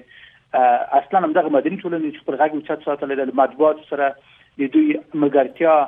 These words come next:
او د خلکو هغه اذهان روښانه کول، آه، بالاخره په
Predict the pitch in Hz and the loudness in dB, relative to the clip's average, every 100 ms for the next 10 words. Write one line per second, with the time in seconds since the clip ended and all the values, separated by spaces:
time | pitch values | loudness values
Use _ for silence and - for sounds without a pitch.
0 | - _ _ - 139 139 131 - 147 - | -4 _ _ -2 0 0 -2 -10 -8 0
1 | 180 165 165 151 147 - 151 139 139 - | 0 0 -2 0 0 -2 -4 -2 -4 -4
2 | - 180 156 143 147 135 127 139 170 170 | 0 0 0 -4 -4 -4 -4 -2 0 0
3 | 147 - - - _ 147 139 151 170 160 | -2 -12 -20 -20 _ 0 2 2 0 0
4 | 160 160 | -4 -4